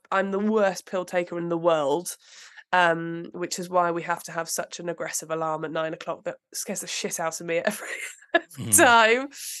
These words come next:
Speaker 1: But without that, I, I notice a massive difference, and everyone around me does too. You know, I'm very lucky that my family's very close with me. My brother, um, especially is like, "Are you all right?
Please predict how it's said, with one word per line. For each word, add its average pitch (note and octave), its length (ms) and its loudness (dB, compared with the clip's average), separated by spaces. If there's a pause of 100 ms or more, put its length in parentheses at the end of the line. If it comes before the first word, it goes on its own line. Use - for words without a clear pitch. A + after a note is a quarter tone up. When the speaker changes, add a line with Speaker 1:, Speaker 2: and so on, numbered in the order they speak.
(300)
Speaker 1:
But A3 360 6
without A3 600 4
that, D#3+ 380 -4 (480)
I, G#3 260 2 (220)
I F#3+ 180 2
notice F3+ 440 0
a F3+ 60 -8
massive F3 360 -8
difference, E3 460 -10 (260)
and G3+ 140 2
everyone F#3+ 400 2
around E3 320 -2
me D#3+ 80 -6
does D#3+ 320 -8
too. D#3 460 -6
You E3+ 120 -8
know, D#3+ 240 -6 (220)
I'm F#3 140 -8
very F3+ 260 4
lucky F3 300 -6
that E3+ 80 -10
my E3 100 -8
family's E3+ 400 -6
very D#3+ 160 -8
close F3 360 -8
with - 80 -16
me. E3+ 160 -6
My E3+ 120 -6
brother, F3 560 -2 (560)
um, E3 600 2
especially E3+ 640 -2
is E3 200 -4
like, E3 280 -2 (180)
"Are A#3 40 -2
you G4+ 220 0
all D4+ 60 4
right? E3+ 240 -2